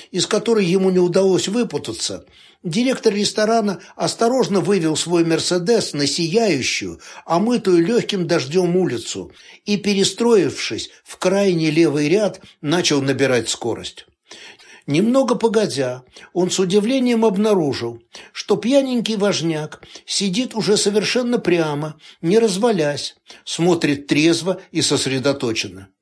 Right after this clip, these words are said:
«Вам куда?» опасливо косясь, задал вопрос Вартан Амазаспович.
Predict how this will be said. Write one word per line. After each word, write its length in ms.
«Вам 320
куда?» 580
опасливо 600
косясь, 560
задал 420
вопрос 440
Вартан 400
Амазаспович. 880